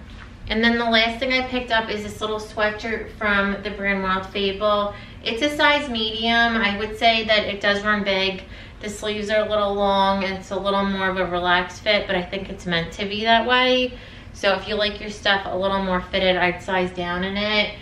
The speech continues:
It's, like, the perfect summer sweatshirt because it is, like, this kind of, I don't know what kind of material it would be best described, but if you could see,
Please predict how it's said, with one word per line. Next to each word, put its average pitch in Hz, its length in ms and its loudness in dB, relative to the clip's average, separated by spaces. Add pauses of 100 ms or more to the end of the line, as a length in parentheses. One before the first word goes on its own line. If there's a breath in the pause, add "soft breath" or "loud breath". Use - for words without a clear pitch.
(300 loud breath)
It's, 220 180 -2
like, 277 200 2
the 262 200 0
perfect 226 460 0
summer 202 380 0
sweatshirt 202 600 -2
because 202 360 -6
it 180 80 -2
is, 202 600 -2 (580 loud breath)
like, 185 340 2
this 190 240 -2
kind 190 400 4
of, 175 640 2 (1000 loud breath)
I 196 100 -8
don't 190 140 -4
know 180 120 0
what 175 100 -6
kind 190 160 -2
of 175 80 -2
material 175 540 -2
it 170 160 -2
would 165 200 -2 (1200)
be 180 140 -2
best 180 320 -4
described, 170 680 2
but 170 180 0
if 165 140 -6
you 170 80 -8
could 170 260 -8
see, 196 640 2